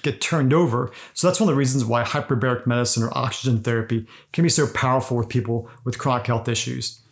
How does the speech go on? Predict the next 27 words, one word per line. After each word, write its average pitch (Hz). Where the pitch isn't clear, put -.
These 185
are 220
just 156
a 131
few 190
of 180
the 151
ways 131
that 131
we 123
use 123
in 127
our 117
clinic 127
every 117
day 131
that 120
people 131
are -
using 123
to 110
help 123
reverse 127
the 127
effects 156
of 175
aging 170